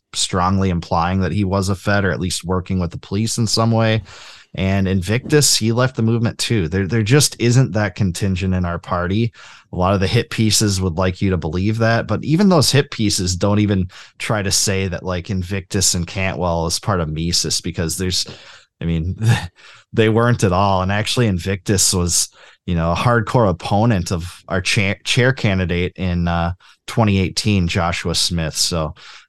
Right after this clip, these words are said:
um, yeah, it, those guys, I, you know, <sighs> I'm not a fan of, never was. And, you know,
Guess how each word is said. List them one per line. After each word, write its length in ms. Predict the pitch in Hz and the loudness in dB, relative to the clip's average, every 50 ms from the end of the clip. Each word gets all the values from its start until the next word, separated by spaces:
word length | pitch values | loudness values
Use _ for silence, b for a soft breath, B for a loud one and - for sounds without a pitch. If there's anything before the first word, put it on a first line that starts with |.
| _ _ | _ _
um, 320 | - 71 67 73 78 92 - _ _ _ | -10 -8 -8 -10 -12 -14 -18 _ _ _
yeah, 160 | - - 90 | -6 -2 0
it, 300 | 95 117 123 87 85 - B B B B B B B B _ | 2 2 2 0 -2 -8 B B B B B B B B _
those 220 | - 131 139 135 - | 0 0 2 2 2
guys, 600 | - 151 143 143 139 131 - - - - - - _ _ _ _ | 0 2 2 4 2 2 2 0 -2 -4 -6 -10 _ _ _ _
I, 120 | 104 104 | -6 -4
you 320 | 104 104 95 - 92 104 95 | -4 -4 -6 -6 -8 -6 -4
know, 180 | 92 90 85 85 - _ _ _ _ _ _ | -4 -4 -6 -8 -10 _ _ _ _ _ _
<sighs> 460 | - 90 80 78 98 - _ _ _ - | -10 -10 -10 -10 -14 -18 _ _ _ -8
I'm 180 | 95 104 107 107 | -4 -2 0 0
not 160 | 113 110 110 | 0 0 -2
a 60 | 113 | -4
fan 320 | - - 120 110 110 117 | -4 -2 -2 0 0 2
of, 320 | 117 120 117 113 104 - - | 2 0 0 0 -4 -8 -10
never 320 | 90 95 104 113 120 117 110 | -6 -4 -2 0 0 0 0
was. 520 | 101 101 98 104 107 104 95 - - - - | 0 0 -2 -2 -2 -2 -4 -6 -8 -8 -8
And, 320 | - 92 90 90 90 85 82 92 123 | -8 -8 -6 -4 -4 -6 -6 -10 -12
you 100 | - 87 | -10 -8
know, 220 | 87 85 87 95 | -8 -6 -6 -8